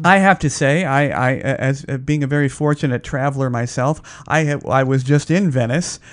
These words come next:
uh, a, a few months ago, and, um,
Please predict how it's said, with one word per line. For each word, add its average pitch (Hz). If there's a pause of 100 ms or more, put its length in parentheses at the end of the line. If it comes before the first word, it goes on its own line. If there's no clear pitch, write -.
(180)
uh, 123
a, 123
a -
few 143
months 123
ago, 123 (300)
and, 127
um, 123